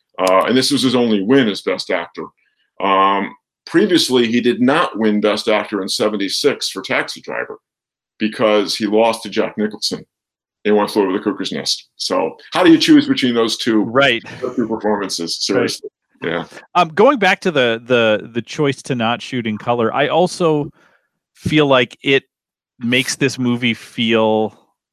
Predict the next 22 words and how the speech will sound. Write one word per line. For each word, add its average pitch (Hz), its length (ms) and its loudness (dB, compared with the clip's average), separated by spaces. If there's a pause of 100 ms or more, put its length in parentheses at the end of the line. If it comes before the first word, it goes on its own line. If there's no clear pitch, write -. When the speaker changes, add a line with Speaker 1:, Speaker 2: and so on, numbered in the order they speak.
(140)
Speaker 2:
timeless 123 600 -2
to 113 140 -2
a 104 60 0
certain 104 320 -4
degree. 101 380 -4
I 110 40 -2
mean, 123 140 0
if 123 100 -2
I 143 120 4
go 147 140 2
back 127 280 0
and 113 120 -4
watch 107 280 0
a 107 40 -4
film 107 360 -2
from, 104 500 -2 (480)
uh, 101 460 4
from 117 260 0
nineteen 117 400 -2
eighty, 110 600 -2 (240)
uh, 101 480 2 (1120)
there, 131 260 4